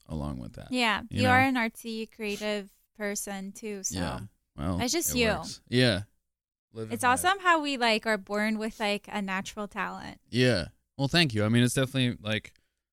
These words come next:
Speaker 1: uh, continually learning, like, every day and, and trying to better myself and stuff. Like, I think every day I try to, regardless if I'm actually here or not,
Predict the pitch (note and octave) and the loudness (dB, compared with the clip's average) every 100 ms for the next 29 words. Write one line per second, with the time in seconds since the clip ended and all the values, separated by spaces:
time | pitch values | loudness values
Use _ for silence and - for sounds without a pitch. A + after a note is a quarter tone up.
0 | _ - A2 G#2 _ _ _ _ _ A2+ | _ -4 -4 -4 _ _ _ _ _ -6
1 | G#2+ A2+ A2+ A2+ A2 G2+ G2+ G#2+ A2 G#2+ | -2 2 4 6 4 4 2 2 2 0
2 | G2+ G2 G2 - G2+ G#2 G2 G2 G2+ G#2 | -2 -4 -4 -2 0 0 2 4 4 4
3 | G2+ G2 G2+ G#2 - G2 - G2+ G2+ F#2+ | 2 -2 -6 -10 -8 -8 -2 0 0 0
4 | F#2+ G#2 G#2 G2+ G2 F#2+ F#2+ G2+ G2 F#2 | 2 4 4 2 0 -2 -2 -4 -4 -2
5 | F#2 - F#2 F2 G2 A2 G#2+ - _ _ | -2 -4 -8 -4 -4 0 -2 -4 _ _
6 | _ _ - A2 A#2+ G#2+ G#2+ A2 G#2+ G#2 | _ _ 0 4 6 6 8 8 8 6
7 | - G2+ G2+ G2 - G#2 G2+ G2 G#2+ G#2+ | 2 2 4 2 0 0 0 2 4 2
8 | G2+ - G2 F#2+ - G#2 - G2+ - G2+ | 2 -6 -6 -4 0 0 0 -6 -6 0
9 | G#2 G#2 F#2+ F#2 F#2 | 2 2 0 -2 -4